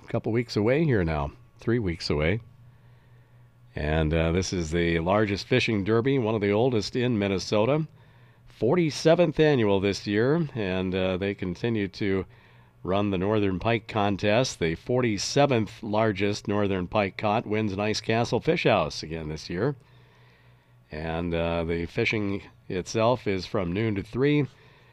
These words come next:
Ice auger drilling contest from three to three thirty. They'll have the awards at three thirty and the after party, uh, from four until eight P M.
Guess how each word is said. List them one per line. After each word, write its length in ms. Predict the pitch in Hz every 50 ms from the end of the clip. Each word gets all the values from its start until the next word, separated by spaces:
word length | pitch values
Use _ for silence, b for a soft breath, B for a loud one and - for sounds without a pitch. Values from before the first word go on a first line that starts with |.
| b b b b b b
Ice 220 | - 101 113 113 -
auger 320 | 127 117 113 101 107 98
drilling 380 | 85 82 107 123 120 113 107 101
contest 640 | - 110 110 110 110 95 - 117 110 110 107 - -
from 160 | 110 92 85
three 200 | - - 117 104
to 100 | 92 92
three 240 | - - 104 95 90
thirty. 460 | - - 123 131 135 135 131 131 131
They'll 260 | 113 95 90 98 98
have 200 | 95 101 98 92
the 120 | 95 95
awards 420 | 92 90 92 101 107 104 98 90 98
at 100 | 95 -
three 240 | - 110 110 104 98
thirty 400 | - - 113 113 113 110 110 104
and 100 | 95 87
the 100 | 82 87
after 300 | 98 101 98 - - 82
party, 460 | - - 101 98 92 90 90 85 - b b b b b b b b b b b b b _
uh, 260 | - 76 78 78 80
from 280 | 82 - 113 98 87 80
four 320 | - - 113 107 104 98
until 300 | 92 85 - - 90 82
eight 200 | 87 90 85 -
P 220 | - 92 85 82 90
M. 320 | 104 101 85 69 62 -